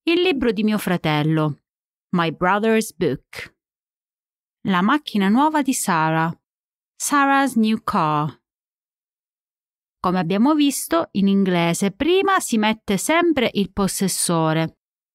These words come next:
l'apostrofo S e poi la cosa posseduta. Quindi, my brother, possessore, apostrofo S, book, cosa posseduta.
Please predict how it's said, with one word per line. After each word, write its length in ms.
l'apostrofo 760
S 260
e 440
poi 220
la 140
cosa 280
posseduta. 880
Quindi, 580
my 220
brother, 640
possessore, 1040
apostrofo 720
S, 240
book, 540
cosa 280
posseduta. 760